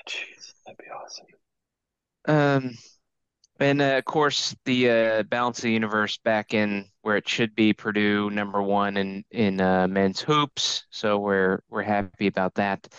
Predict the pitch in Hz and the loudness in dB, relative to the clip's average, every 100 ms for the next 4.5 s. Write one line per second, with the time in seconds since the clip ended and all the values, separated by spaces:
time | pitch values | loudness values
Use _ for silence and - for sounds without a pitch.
0 | - - - - - 98 92 92 90 90 | -20 -20 -20 -18 -4 -2 2 2 2 2
1 | 87 85 87 _ _ 110 95 - 117 104 | 0 -2 -10 _ _ -4 -4 0 2 2
2 | 98 101 95 - - - _ _ 110 92 | 2 2 2 0 -4 -8 _ _ -4 -2
3 | 87 - _ - - 107 101 95 92 - | -2 -6 _ -10 -2 0 2 0 -2 -2
4 | 131 117 101 98 | 0 0 0 -2